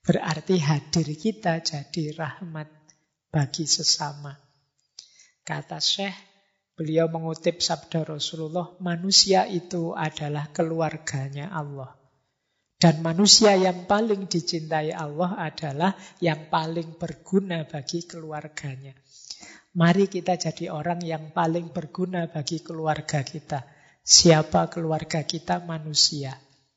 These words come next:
Semuanya saja. Ini jalan cinta. Jadi jalan untuk menumbuhkan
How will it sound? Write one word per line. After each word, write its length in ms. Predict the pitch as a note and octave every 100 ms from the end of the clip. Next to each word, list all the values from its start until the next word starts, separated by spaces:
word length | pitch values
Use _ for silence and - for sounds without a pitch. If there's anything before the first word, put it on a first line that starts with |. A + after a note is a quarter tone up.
| _ _ -
Semuanya 840 | - F3 E3+ F3 F3 E3 D#3+ D3
saja. 400 | C3+ D3+ - - - _ _ _ _ _ _ _ - - _ _
Ini 240 | G3 F3 G3+
jalan 420 | - D3+ D#3+ D#3+
cinta. 480 | E3 D#3+ D3+ C#3+ B2+ _ _
Jadi 400 | - - - D#3+
jalan 560 | - D#3 C3 C3+ E3+ F#3+
untuk 480 | F#3+ D#3 D#3+ G#3 - - _ _ _ _ -
menumbuhkan 1080 | F#3 F3 F3 E3+ D3+ B2 - F3+ F#3 F#3+